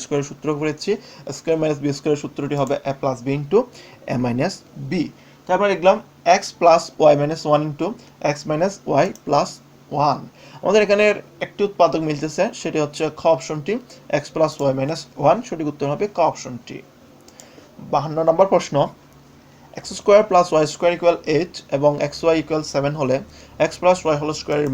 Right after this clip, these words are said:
মান কত? আমরা x plus y whole square সেটাকে সূত্র করেছি। x, আমাদের x plus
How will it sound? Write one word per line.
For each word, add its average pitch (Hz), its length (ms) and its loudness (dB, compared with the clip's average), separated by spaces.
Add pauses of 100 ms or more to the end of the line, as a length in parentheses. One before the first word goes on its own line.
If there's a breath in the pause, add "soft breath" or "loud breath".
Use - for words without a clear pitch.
মান 147 120 0 (160)
কত? - 220 -8 (640 loud breath)
আমরা 165 200 6
x - 100 -12
plus 196 160 2 (100)
y - 60 8
whole 180 220 2
square 175 260 6 (100)
সেটাকে 156 300 -2 (160)
সূত্র - 220 -10 (120)
করেছি। 160 260 -2 (120)
x, - 20 -14 (480)
আমাদের 196 240 4 (240)
x - 20 -12 (100)
plus 208 140 2